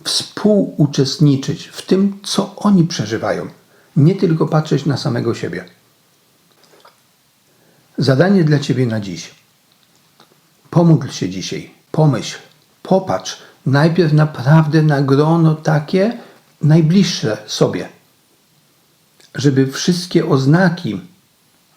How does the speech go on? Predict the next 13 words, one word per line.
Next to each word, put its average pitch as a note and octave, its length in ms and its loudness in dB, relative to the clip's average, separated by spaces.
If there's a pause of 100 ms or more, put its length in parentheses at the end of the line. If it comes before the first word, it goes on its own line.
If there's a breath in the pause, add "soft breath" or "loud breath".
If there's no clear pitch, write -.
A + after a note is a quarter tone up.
(100)
jakiegoś C#3+ 480 0
uderzenia D#3 560 2
świata, A#2 480 -2
czy - 160 -6
niewierzących, D3 880 2
czy C#3 220 0 (400 loud breath)
jakiekolwiek F#3 800 0 (560)
znamiona D3+ 920 2 (200)
prześladowań D3 760 0 (1080)
dały C3+ 320 2
Ci, - 260 -10
Tobie G3 360 4
okazję F#2+ 540 -4